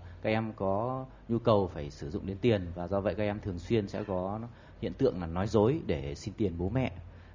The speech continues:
Ờ, và cuối cùng là các em, ờ, sẽ thấy có những cái biểu hiện là sa sút nghiêm trọng về cái học lực. Và như cái, ờ, phóng sự vừa đề cập tới thì đấy là cái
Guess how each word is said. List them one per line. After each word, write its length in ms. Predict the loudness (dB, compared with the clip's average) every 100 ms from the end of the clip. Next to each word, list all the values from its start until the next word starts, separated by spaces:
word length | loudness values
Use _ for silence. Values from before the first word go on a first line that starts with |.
| -10
Ờ, 300 | -4 -4 -6 -10 -16 -18 -20 -8
và 120 | -2
cuối 140 | 4 8
cùng 280 | 8 8 4
là 280 | 0 0
các 120 | -2 0
em, 300 | 2 2 2
ờ, 240 | 2 2 -2 -14 -12
sẽ 380 | -4 0 0 -2 0
thấy 420 | 0 0 -2 -2
có 100 | -2
những 120 | 0
cái 80 | 0
biểu 180 | 0 0
hiện 320 | 0 -2 -4
là 120 | -6
sa 220 | -4 -2 0
sút 200 | -2 2
nghiêm 180 | 0
trọng 280 | 2 0 0
về 140 | -4 -4
cái 340 | -4 -2 -2
học 200 | 0 2
lực. 180 | 2 0 -6 -16 -18 -18 -6
Và 180 | -2
như 220 | 2 4 4
cái, 300 | 2 2 4
ờ, 340 | 4 4 2 -2 -10 -20 -2
phóng 140 | 0
sự 280 | 4 2 2 -4
vừa 560 | 0 2 2 2 0 0
đề 100 | 2
cập 300 | 0 0 4
tới 260 | 4 4 0
thì 100 | -2
đấy 140 | -2
là 240 | -2 -2
cái 420 | -4 -4 -2 -4